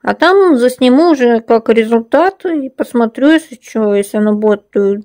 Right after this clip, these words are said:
более жидкое, чем нужно, то можно, в принципе, будет ещё чуть-чуть вот, э, доварить. Как говорится, варенье доваривают, да, до нужной консистенции. И тут вот можно доварить. В принципе, на длинноварке можно варить варенье, но я ещё не варила от ней варенье.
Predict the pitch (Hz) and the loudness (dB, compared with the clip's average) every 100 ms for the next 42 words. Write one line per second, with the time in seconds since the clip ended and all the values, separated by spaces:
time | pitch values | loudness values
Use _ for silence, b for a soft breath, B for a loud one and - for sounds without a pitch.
0 | _ 208 208 208 220 226 226 214 214 214 | _ -8 -6 -6 -2 2 4 2 2 -2
1 | - 202 - 233 302 339 254 196 196 233 | -2 -4 -2 0 2 0 -2 -4 -4 -4
2 | 233 254 233 - 214 220 - 196 208 208 | -4 -4 -6 -6 -6 -6 -8 -6 -6 -8
3 | 208 226 - 202 220 214 240 - - 196 | -10 -12 -12 -10 -10 -10 -14 -14 -6 -4
4 | 196 196 202 202 202 220 202 208 b b | -4 -4 -2 0 0 -2 -4 -10 b b
5 | b - 220 226 208 - 226 254 240 233 | b -8 -2 0 0 0 2 2 0 -2
6 | 202 254 294 196 180 202 254 - 226 202 | -2 0 0 -2 -6 -8 -8 -10 -4 -4
7 | 196 202 196 - - 240 - 285 277 202 | -4 -6 -12 -12 -12 -12 -6 -8 -6 -8
8 | 226 226 202 208 202 196 196 190 196 226 | -4 -6 -6 -8 -6 -6 -6 -4 0 0
9 | 339 - 262 - 240 233 B B _ 226 | 0 -2 -6 -4 -4 -4 B B _ -4
10 | 240 262 285 - 226 233 220 208 220 233 | 0 0 0 -2 -6 -4 -2 -4 -4 -2
11 | 269 370 302 202 220 254 302 240 - 233 | 0 2 0 -2 -2 -2 0 0 -2 -4
12 | 226 226 240 233 190 190 190 190 233 285 | 0 0 0 -2 -4 -4 -2 -2 0 -2
13 | 302 | -4